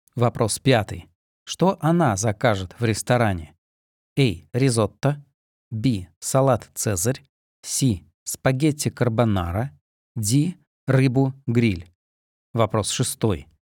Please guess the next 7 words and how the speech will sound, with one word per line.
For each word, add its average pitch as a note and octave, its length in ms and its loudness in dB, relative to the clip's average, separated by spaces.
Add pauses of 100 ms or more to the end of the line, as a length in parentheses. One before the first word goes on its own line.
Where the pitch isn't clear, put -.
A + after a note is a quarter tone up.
(160)
Где A2+ 440 0
они C3 300 2
встретятся? - 800 -2 (500)
A. A#2 300 2 (120)
В A2 100 -2
ресторане. G#2+ 760 -2 (440)
B. A2+ 360 0